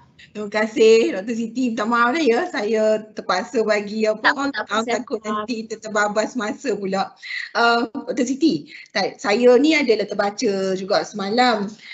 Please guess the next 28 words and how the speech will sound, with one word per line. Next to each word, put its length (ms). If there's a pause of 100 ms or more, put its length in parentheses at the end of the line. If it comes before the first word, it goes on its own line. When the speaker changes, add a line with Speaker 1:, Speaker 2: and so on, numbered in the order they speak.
(280)
Speaker 1:
Uh, 240
ni 80
daripada 720
apa, 120 (760)
uh, 640
Datuk 400
Doktor 560
Abdul 320
Halim 400
Muhammad 320
Hussein 400
yang 400
bawah 560 (480)
Presiden 560
Persatuan 560
Kaunseling 560
Malaysia 320
Antarabangsa 720
juga. 320
Dia 160
ada, 160 (480)
ada 220 (100)
dia 160 (160)
utarakan 880
konsep 480
apa, 240
demam 640
terperuk. 560